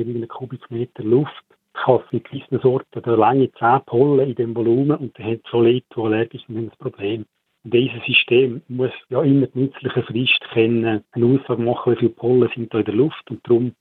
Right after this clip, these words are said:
muss man dort dann auch genug Luft pro Zeiteinheit können untersuchen und das ist auch eine rechte Herausforderung gewesen. Wie kann man das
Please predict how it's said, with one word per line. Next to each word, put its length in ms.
muss 240
man 140
dort 220
dann 160
auch 180
genug 300
Luft 340
pro 140
Zeiteinheit 800
können 480
untersuchen 680
und 160
das 140
ist 100
auch 80
eine 180
rechte 240
Herausforderung 680
gewesen. 260
Wie 140
kann 220
man 160
das 100